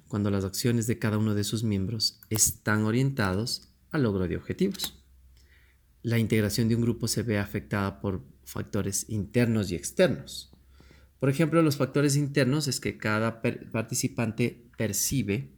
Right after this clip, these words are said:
de manera diferente su realidad, la de sus compañeros y la del facilitador. Cada facilitador tiene su propia personalidad que influye considerablemente en la dinámica del grupo.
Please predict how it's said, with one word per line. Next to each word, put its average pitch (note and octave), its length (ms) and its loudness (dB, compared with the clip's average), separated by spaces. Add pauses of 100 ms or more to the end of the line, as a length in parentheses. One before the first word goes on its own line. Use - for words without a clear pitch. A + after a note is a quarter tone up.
(180)
de G#2 100 -2
manera G#2 380 0
diferente G#2 560 -2
su - 160 -8
realidad, - 480 -8 (460)
la A2 220 2
de G#2 120 2
sus - 240 -4
compañeros G2+ 760 -4
y - 60 -6
la F2+ 120 -4
del - 100 -6
facilitador. - 800 -8 (1160)
Cada G#3+ 320 8
facilitador D3 680 4
tiene C#3+ 300 2
su - 360 -2
propia A#2 640 2
personalidad G#2 1200 -2 (640)
que C3+ 140 6
influye C#3+ 560 6
considerablemente A2+ 1080 2
en A#2+ 80 2
la G2+ 80 0
dinámica A#2+ 600 -2
del - 160 -6
grupo. - 360 -12